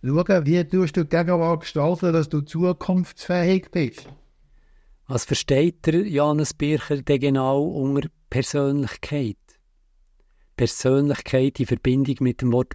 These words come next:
Speaker 2: Potenzial.
Speaker 1: Das persönliche erworbene Potenzial schließt die ganze Person ein.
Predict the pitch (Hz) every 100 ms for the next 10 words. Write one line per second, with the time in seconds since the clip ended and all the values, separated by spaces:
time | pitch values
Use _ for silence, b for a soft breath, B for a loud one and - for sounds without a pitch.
0 | - 127 - 131 123 - 135 131 107 95
1 | 87 _ _ _ _ _ - 143 139 175
2 | 202 208 160 190 - - 131 151 170 175
3 | 165 - 151 151 151 147 147 131 139 170
4 | 147 _ _ _ - 147 151 170 147 -
5 | 147 143 156 185 - - 143 135 147 151
6 | 135 135 135